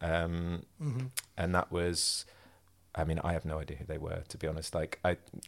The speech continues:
Speaker 2: No, I've not
Speaker 1: I
Speaker 2: got a
Speaker 1: think it
Speaker 2: clue.
Speaker 1: was one of those bands that just, like, did headline stages for a bit and then disappeared.
Speaker 2: Yeah.
Speaker 1: Um, but yeah, they, they, that was fun. And then we did, you kept booking ska bands and then going, "Oh, well, Wobbly Bob's a ska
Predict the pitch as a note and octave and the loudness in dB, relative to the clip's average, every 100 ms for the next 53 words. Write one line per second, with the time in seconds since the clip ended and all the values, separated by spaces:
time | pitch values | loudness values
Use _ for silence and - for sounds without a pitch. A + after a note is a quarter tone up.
0 | - - - C#3+ C#3 E3 D#3 D3+ A#2 D3 | -16 -20 -6 2 6 8 8 10 10 12
1 | D3 C#3 B2+ C#3 C3 B2 A#2 A#2+ A2 G#2 | 12 12 12 12 12 12 12 12 12 10
2 | A#2 - G2+ - F#2+ F#2 - A2+ G#2+ G#2 | 8 10 4 8 10 10 8 8 8 10
3 | G2 - G2+ F#2+ F#2 F#2+ F2 G#2+ - F#2 | 8 10 8 8 4 6 10 10 10 6
4 | F2+ F2+ - F2+ D#2+ C3+ - - - G2+ | 2 0 2 4 4 2 0 2 10 12
5 | G2 G2 F#2+ - A2 G#2 G2 G2 F#2 E2+ | 12 12 8 10 12 12 12 12 12 6
6 | - G2 F2+ F2 - - - - - - | 8 10 10 8 2 -10 -18 -20 -20 -20
7 | - F#2 F2 - E2+ E2+ D#2+ F#2 F2 F2 | 8 10 10 8 8 8 8 6 6 6
8 | - - F2+ F#2 F2 - F#2 F2+ F2+ F2+ | 6 10 10 8 4 0 2 2 6 8
9 | F2+ E2+ - - - - - - - - | 8 8 2 -2 -6 -20 -20 -20 -20 -20
10 | - - - A2+ C#3+ D3 - C#3 C3 B2+ | -20 -8 4 6 10 8 8 6 8 8
11 | G#2+ - - - - - - A#2+ B2+ C3+ | 6 2 -14 -8 -6 0 8 12 12 12
12 | E2 F2+ G#2 G#2+ G#2 G2+ A2 G#2 G2+ G2 | 10 8 6 8 10 12 12 12 10 8
13 | F#2+ A2+ B2+ C#3 C3 A2+ A#2 - - C3+ | 10 10 10 10 10 12 10 10 10 10